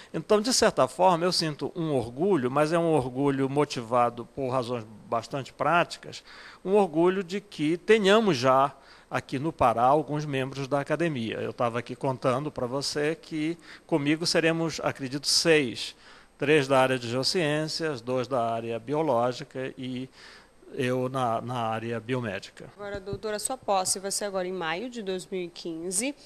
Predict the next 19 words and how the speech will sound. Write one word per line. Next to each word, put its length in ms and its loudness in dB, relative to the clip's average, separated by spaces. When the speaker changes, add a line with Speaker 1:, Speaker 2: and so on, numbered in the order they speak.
Speaker 2:
Quais 140 -2
são 100 -4
as 80 -6
expectativas 680 -6
aí 100 -4
pra 140 -10
esse 160 -6
próximo 480 -8
ano? 180 -8
Seriam 300 -8
sempre 300 -8
os 100 -12
mais 260 -6
incentivos 720 -8
pra 180 -8
essa 180 -4
área 180 -8
da 100 -12
pesquisa? 640 -14